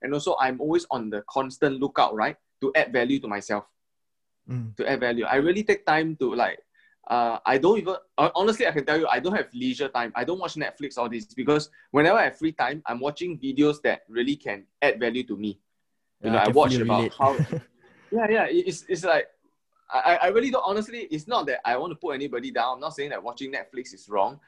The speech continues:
Speaker 1: Uh, you know, having leisure time is good. It needs time to relax, you know. But I see that as a waste of my time.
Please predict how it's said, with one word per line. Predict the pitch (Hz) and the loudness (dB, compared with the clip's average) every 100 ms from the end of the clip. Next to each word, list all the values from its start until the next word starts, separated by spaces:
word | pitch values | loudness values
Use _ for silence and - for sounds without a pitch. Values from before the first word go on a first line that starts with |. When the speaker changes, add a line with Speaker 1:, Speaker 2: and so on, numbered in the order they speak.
| _ _ - | _ _ 0
Speaker 1:
Uh, | 101 98 98 101 | 2 4 2 -2
you | |
know, | 110 120 | -2 -2
having | 127 135 160 | 0 2 2
leisure | 139 131 | 2 0
time | 143 131 131 | 0 0 0
is | 120 107 | -6 -2
good. | 110 139 - | 2 2 0
It | 117 | -6
needs | 139 - | -6 0
time | 135 131 | 0 0
to | 107 | -2
relax, | 104 98 139 - - | 0 2 0 -4 -8
you | |
know. | 101 113 - _ _ _ - | -8 -8 -12 _ _ _ 2
But | 139 - _ _ _ | 4 2 _ _ _
I | 123 131 | -4 -4
see | - - 190 196 | -6 -8 -4 2
that | 180 - - _ _ | 4 4 -2 _ _
as | 117 117 | -6 -2
a | 117 | 4
waste | 143 160 | 4 4
of | 131 | 2
my | 104 98 | -2 -4
time. | - 104 | -4 -6